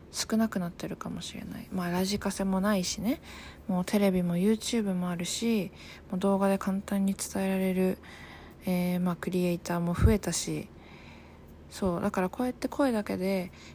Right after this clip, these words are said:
えー、コンテンツを作るっていうのは、えー、今の時代から言うと結構、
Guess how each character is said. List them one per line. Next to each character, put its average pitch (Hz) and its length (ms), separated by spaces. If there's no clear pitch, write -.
え 185 120
ー、 - 20
コ - 140
ン 196 80
テ 202 120
ン 202 60
ツ 208 100
を 208 60
作 - 240
る 190 60
っ - 20
て - 200
い 175 60
う 170 40
の 190 100
は、 247 180
え 180 580
ー、 254 60
今 254 160
の 180 160
時 - 140
代 175 240
か 180 160
ら 175 100
言 170 140
う 170 40
と 220 280
結 233 280
構、 226 380